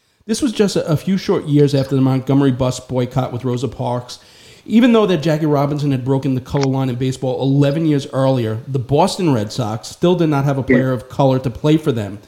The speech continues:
Speaker 1: Uh, so,
Speaker 2: Right.
Speaker 1: so walk me through getting that call and, and what, you know, the significance for you was for breaking that color barrier.
Speaker 2: Well, you know, <clears throat> when I, um,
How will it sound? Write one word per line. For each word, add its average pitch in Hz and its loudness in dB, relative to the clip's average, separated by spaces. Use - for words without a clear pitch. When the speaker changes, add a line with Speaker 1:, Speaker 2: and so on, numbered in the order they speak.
Speaker 1:
Uh, 143 -4
so, 139 4
Speaker 2:
Right. 123 -2
Speaker 1:
so 233 0
walk 220 -2
me 311 2
through 156 2
getting 180 0
that 165 -2
call 135 -2
and, 147 -6
and 151 -8
what, - -6
you 190 -8
know, 160 0
the 151 -2
significance 165 -2
for - -6
you 151 -2
was 113 -2
for 151 0
breaking 147 2
that 135 -4
color 120 -2
barrier. 98 -12
Speaker 2:
Well, 202 8
you 214 6
know, 180 4
<clears throat> 180 0
when 185 2
I, 185 4
um, 170 2